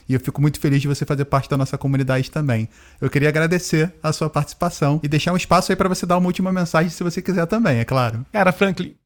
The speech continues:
Speaker 2: é, eu fico pensando, acho que muito sobre o que você acabou de falar. No final, acho que você tem que entender, o espetáculo está nas pessoas. Isso gera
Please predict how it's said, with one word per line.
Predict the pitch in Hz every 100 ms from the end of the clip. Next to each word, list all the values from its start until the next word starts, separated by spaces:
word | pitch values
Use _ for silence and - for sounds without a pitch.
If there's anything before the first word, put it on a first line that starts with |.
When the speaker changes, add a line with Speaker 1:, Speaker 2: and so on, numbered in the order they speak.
| -
Speaker 2:
é, | 165 170 180
eu |
fico | 175 -
pensando, | 208 196 - 165 160
acho | 139
que | 147
muito | 160 180
sobre | 175 170
o | 160
que |
você | 160 -
acabou | 139 143 147
de | -
falar. | 131 135 120 98 151
No | 170
final, | - 156 139 151 135
acho | 139
que |
você | -
tem | 160
que | 151
entender, | 151 147 135 135 139 120
o | 139
espetáculo | 135 147 139 139 139
está | 139 139
nas | 139 139
pessoas. | 156 156 - 156 151 143 120 -
Isso | 165 160
gera | 160 165 160